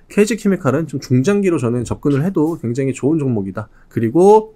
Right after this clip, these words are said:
단기적으로 봐도 요 구간에 대한 <clears throat> 소화만 잘 되면 충분히 언제든지 좋은 수익 구간을 만들어 줄 수 있는 종목이라고 보여져요. 뭐 케이지 케미칼도 좋았고, 뭐 이티에프도 좋았고, 물론 오늘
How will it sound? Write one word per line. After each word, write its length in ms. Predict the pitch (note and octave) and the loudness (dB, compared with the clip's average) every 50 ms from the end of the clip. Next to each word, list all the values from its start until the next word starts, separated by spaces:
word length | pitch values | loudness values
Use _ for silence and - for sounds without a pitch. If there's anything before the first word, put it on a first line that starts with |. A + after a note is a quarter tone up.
| _ _ _ _ _ | _ _ _ _ _
단기적으로 520 | - - C3+ D#3+ F3+ F#3+ F#3+ F#3 F3+ F#3+ F#3 | -2 2 4 4 6 6 4 4 2 0 -2
봐도 420 | - - G#2 G#2+ D#3 E3+ - - _ - - _ _ _ - | 0 -2 -2 0 0 -2 -4 -6 _ -20 -20 _ _ _ 2
요 120 | C3 C#3+ | 4 4
구간에 400 | E3+ A#3 A3 A3 A3 G#3 G3 F#3+ D3+ | 4 4 4 6 6 8 8 6 6
대한 460 | - C3 C3 D3 F3+ G#3+ A#3+ A#3+ - _ _ _ _ _ - | 6 6 6 8 6 6 4 0 -6 _ _ _ _ _ -2
<clears throat> 540 | D3 E3+ F3 - - G#3+ G3+ D#3+ C#3 A#2+ A#2+ | 0 0 2 6 6 8 8 8 6 4 2
소화만 580 | B2+ - A3+ A#3 A#3 A#3 G3+ D3 B2+ D3 D3+ A#2+ | 4 6 8 8 8 8 8 6 6 4 2 0
잘 240 | - - B2+ C3 B2+ | -2 -2 -2 -2 -2
되면 500 | - A2 G2+ G#2 F#2+ F2+ G#2 C3+ C#3 G2+ - _ _ _ - - - - - - _ _ _ _ _ _ _ _ _ - - - | -4 -4 -4 -2 -2 -4 -4 -6 -6 -8 -12 _ _ _ -20 -20 -20 -20 -20 -20 _ _ _ _ _ _ _ _ _ -12 -12 -6
충분히 340 | - - F3 F3+ F3 E3 C#3 | -2 0 2 2 2 2 2
언제든지 600 | F#2 A2+ A#2 D3 C3+ B2 A2 G#2+ C3+ C#3+ D#3 D3+ | 2 0 0 0 0 0 -2 -2 -2 -2 -4 -4
좋은 240 | D3 - A#2+ A2+ A#2 | -2 -2 -2 -2 -2
수익 220 | A2+ - D#3+ D#3 | -2 -2 -2 -2
구간을 240 | - C3 G#2+ A2+ A2+ | 0 -2 -2 -2 -2
만들어 240 | G2+ F#2+ G2 A2+ A2 | -2 -4 -4 -4 -6
줄 120 | - G2 | -6 -8
수 120 | - - | -8 -6
있는 280 | A2 F#2+ F#2+ G#2 A2+ A2 - - - _ _ _ | -6 -4 -4 -4 -6 -8 -10 -18 -20 _ _ _
종목이라고 960 | - - A2+ B2 C3+ A#2+ A#2 G2 F#2+ F#2+ A#2 C3+ D#3+ F3 F#3 F#3+ F#3 F#3 | -6 -4 0 0 0 0 0 0 -2 0 2 2 2 4 2 2 -2 -2
보여져요. 480 | - - A2 A2 G#2 - A2+ A2+ A#2 G#2 F#2+ G#2 B2+ D#3 D#3 | -2 -2 0 0 0 0 -2 -2 -2 -2 -2 0 -2 -2 -2
뭐 80 | B2+ A#2+ | -4 -4
케이지 300 | - - F#3+ G3 F3+ F3+ | 0 2 2 2 2 0
케미칼도 400 | - G3 G#3+ G3+ G3+ D#3 D3+ F#3 | -2 -2 0 0 0 0 0 -2
좋았고, 460 | - - A2+ G#2 G#2 - - D#3 D#3+ | -2 0 -2 -2 -2 -4 -8 -10 -8
뭐 120 | C3+ G#2 | -6 -6
이티에프도 360 | A2 A#2+ - - E3+ - - C#3+ | -6 -4 -4 -6 -6 -4 -6 -6
좋았고, 320 | - - G2 G2 G2+ - | -4 -2 -4 -4 -4 -4
물론 280 | G#2 A2 C#3+ F3+ G3+ F3+ | -2 0 2 4 4 4
오늘 360 | C#3+ C#3 D3+ E3 E3+ D#3+ - | 4 4 2 2 0 -2 -6